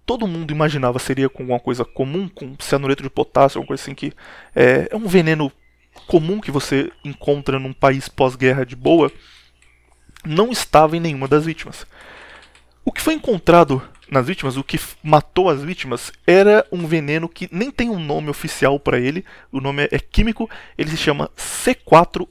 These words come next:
H sete C N. Aí começam a entrar as teorias da conspiração. Seguinte, esse veneno, ele é muito diferente do veneno tradicional que as pessoas usavam na época, porque ele primeiro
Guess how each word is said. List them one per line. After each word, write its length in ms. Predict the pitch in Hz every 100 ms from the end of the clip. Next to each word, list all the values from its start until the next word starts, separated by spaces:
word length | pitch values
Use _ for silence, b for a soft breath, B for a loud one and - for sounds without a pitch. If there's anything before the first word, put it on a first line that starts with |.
| -
H 340 | 147 143 160
sete 540 | - - 147 - - - -
C 380 | - - - 196
N. 360 | 143 120 - _ _ B B B B B B B B _ -
Aí 320 | 180 196 240 247 - _
começam 500 | - 156 147 151 175
a 40 | 147
entrar 240 | 139 135
as 100 | 135
teorias 260 | 143 135 135
da 60 |
conspiração. 520 | 135 143 135 139 - -
Seguinte, 600 | - 190 196 156 - - - _ B B B B B B B _ _
esse 340 | - 285 -
veneno, 540 | 214 160 156 185 131 160 -
ele 280 | 175 185 -
é 80 | 175
muito 400 | 165 196 277 208
diferente 640 | 175 - 151 151 143 -
do 160 | 131 123
veneno 320 | 131 135 135
tradicional 640 | - 135 143 - 139 135 156
que 80 | 147
as 80 |
pessoas 380 | - - 131 131
usavam 260 | 131 127 131
na 140 | 131
época, 340 | 156 - - - B B B B -
porque 480 | 180 - - 202 - -
ele 320 | 196 175 196 _ -
primeiro 640 | 202 180 180 226 262 -